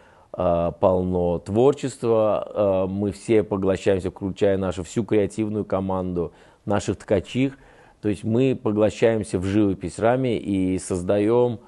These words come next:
уже на основе им созданных красивых произведений ков-, уже его произведения в ковре. Наши ковры все ткутся именно в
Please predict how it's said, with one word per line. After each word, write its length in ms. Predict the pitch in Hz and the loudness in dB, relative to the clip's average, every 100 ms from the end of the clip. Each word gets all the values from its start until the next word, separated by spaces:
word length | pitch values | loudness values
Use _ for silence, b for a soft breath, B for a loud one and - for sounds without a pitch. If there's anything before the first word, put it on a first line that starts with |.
| b b b b | b b b b
уже 300 | 110 92 110 | -6 0 0
на 160 | 104 101 | 2 -2
основе 500 | 95 110 101 95 90 | -2 -2 0 0 -2
им 400 | 87 - 131 107 | -4 -4 -2 -2
созданных 480 | - 104 92 95 - | 0 0 -2 -6 -4
красивых 520 | 98 87 - 95 78 | -2 -2 -4 -4 -4
произведений 640 | 98 90 95 113 120 110 | -4 -4 0 0 0 -2
ков-, 340 | - 95 90 - | -2 0 0 -4
уже 360 | 98 101 110 - B B | 0 2 2 0 B B
его 300 | 95 92 113 | -2 2 0
произведения 580 | 98 92 85 87 92 87 | 0 -4 -4 -4 -4 -6
в 60 | |
ковре. 500 | - 98 92 87 71 - | -6 -4 -2 -2 -6 -6
Наши 300 | 117 127 113 | -2 -2 0
ковры 320 | 120 113 117 | 2 2 2
все 160 | 107 101 | -2 -4
ткутся 420 | - 117 101 - | -4 -6 -4 -2
именно 440 | 90 101 98 | -2 -2 -4
в 40 | 98 | -4